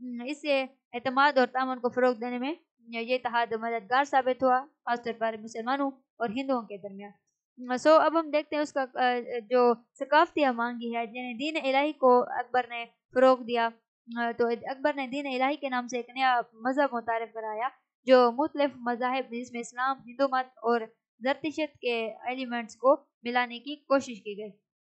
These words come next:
तो ये जो ब-, ब-, बड़ी सतह के ऊपर मकबूल ना हो सका, लेकिन ये अकबर के इत्तेहाद की विजन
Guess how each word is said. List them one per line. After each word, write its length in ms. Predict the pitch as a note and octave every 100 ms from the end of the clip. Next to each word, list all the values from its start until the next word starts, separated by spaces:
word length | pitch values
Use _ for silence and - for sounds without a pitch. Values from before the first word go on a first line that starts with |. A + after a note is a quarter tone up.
| _ _ _ _ _ _ _ _ -
तो 200 | B3+ B3
ये 240 | B3 E4
जो 260 | E4+ E4 D4
ब-, 240 | B3+ E3+
ब-, 120 | B3 B3
बड़ी 180 | D4+
सतह 280 | E4 D4+ C#4
के 140 | C#4 C#4
ऊपर 200 | C4+ B3+
मकबूल 480 | B3 G#3+ C4+ C4+
ना 220 | A#3+ A#3+ C#4+
हो 180 | D4+
सका, 360 | C4+ C4+ C4 B3+
लेकिन 280 | B3 B3 B3+
ये 200 | A#3+ A#3
अकबर 260 | C4 - C4
के 140 | B3
इत्तेहाद 340 | A#3+ A#3 A#3+ B3+
की 180 | -
विजन 340 | G#3+ C4 D4+